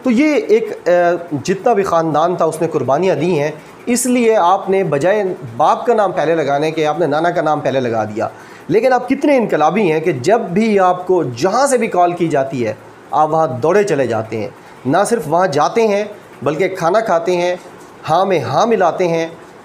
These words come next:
लेटे रहते हैं और वापस आकर मीडिया पर चूं चना भी नहीं करते। और आप ये बताना भी पसंद नहीं करते कि आप चार दिन पहले कहाँ गए हुए थे और क्यों गए हुए थे। अगर आप देखें, इस मुल्क में नज़रियात की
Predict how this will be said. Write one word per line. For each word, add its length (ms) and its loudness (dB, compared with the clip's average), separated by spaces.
लेटे 360 0
रहते 300 0
हैं 300 -2
और 140 2
वापस 420 0
आकर 360 0
मीडिया 500 2
पर 300 -2
चूं 260 0
चना 300 0
भी 140 0
नहीं 120 0
करते। 400 -2
और 120 2
आप 180 0
ये 60 2
बताना 420 0
भी 100 0
पसंद 300 -2
नहीं 120 0
करते 380 -4
कि 60 0
आप 180 0
चार 220 0
दिन 160 -2
पहले 280 0
कहाँ 340 -2
गए 120 2
हुए 220 0
थे 140 -2
और 240 -2
क्यों 160 2
गए 120 0
हुए 200 0
थे। 180 -2
अगर 220 2
आप 340 0
देखें, 500 0
इस 180 -4
मुल्क 220 0
में 320 0
नज़रियात 520 0
की 340 0